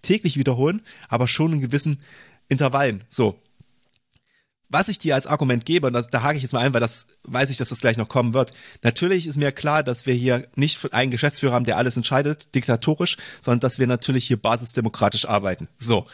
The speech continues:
das ist mir auch klar. Aber auch da muss man sagen, natürlich kriegt der Vorstand ja durch seine Wahl ein gewisses Recht, Dinge zu entscheiden. Und man muss natürlich auch sagen, bei gewissen Sachen muss er die Mitgliederversammlung äh, äh, Versammlung natürlich nochmal befragen,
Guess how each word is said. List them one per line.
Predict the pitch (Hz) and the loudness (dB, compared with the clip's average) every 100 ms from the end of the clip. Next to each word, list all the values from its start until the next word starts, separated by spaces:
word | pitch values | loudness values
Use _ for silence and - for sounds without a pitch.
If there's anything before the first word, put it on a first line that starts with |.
| - - - | -20 -12 -4
das | 113 | -2
ist | 139 | 0
mir | 131 113 | 2 2
auch | 135 - | 0 -2
klar. | 120 92 92 - - - - _ | -6 -6 -6 -12 -14 -14 -20 _
Aber | - 131 180 196 _ - | -2 0 0 -2 _ -2
auch | 117 117 | 0 2
da | 135 | 0
muss | 175 | 0
man | 175 | -2
sagen, | 151 151 | -2 -2
natürlich | 120 - 165 185 - | -2 0 0 0 -2
kriegt | 151 - | -4 0
der | 131 | 0
Vorstand | - 143 165 175 156 | 2 0 2 0 0
ja | 120 | -2
durch | 117 139 151 | 0 0 0
seine | 135 113 104 101 | 0 0 0 0
Wahl | 120 196 | 0 0
ein | - 117 | -2 -4
gewisses | 117 117 117 - 117 | -2 -2 -2 -2 0
Recht, | 170 226 - - _ _ _ _ _ _ - | 0 -2 -12 -20 _ _ _ _ _ _ -2
Dinge | 127 151 143 | 0 0 0
zu | 135 | -2
entscheiden. | 113 - 123 196 - | -2 0 0 -2 -4
Und | - 131 131 - _ _ | -4 -4 -4 -10 _ _
man | - 107 | -2 0
muss | 139 - | 0 0
natürlich | 151 156 147 139 | 0 0 0 0
auch | 120 | 2
sagen, | 127 139 151 143 - - - | 2 0 -2 -10 -16 -20 -10
bei | 117 | -6
gewissen | 110 123 | -2 0
Sachen | 120 113 | 2 2
muss | 120 185 | 2 2
er | |
die | 175 | 0
Mitgliederversammlung | 175 - 175 165 160 - 139 139 - | -2 -2 0 0 -2 -2 0 0 -2
äh, | 131 127 123 | -2 0 0
äh, | |
Versammlung | 117 123 131 139 | 0 0 0 0
natürlich | 123 127 120 | -2 -2 0
nochmal | 110 | 0
befragen, | 107 - 107 143 208 | -2 -2 0 0 -2